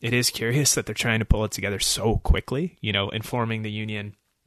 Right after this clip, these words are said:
If, if it happened last Friday, I'm not sure the specific day, last Thursday, last Friday, late last week,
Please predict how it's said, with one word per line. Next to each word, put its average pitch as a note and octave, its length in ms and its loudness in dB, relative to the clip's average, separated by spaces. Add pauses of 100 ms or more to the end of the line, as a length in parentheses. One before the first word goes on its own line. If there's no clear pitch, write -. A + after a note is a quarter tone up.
(1200)
If, - 320 -12
if A#2 160 -8
it A2 80 -6
happened G#2 520 -8
last G#2+ 320 -4
Friday, A2 360 -6
I'm A2+ 80 -8
not G#2+ 160 -6
sure G2+ 120 -8
the G#2 80 -14
specific - 420 -12
day, G#2 200 -10
last A2 340 0
Thursday, A2+ 320 4
last G#2+ 280 2
Friday, A2 240 0
late A2 200 -2
last G#2+ 300 0
week, A2 480 -4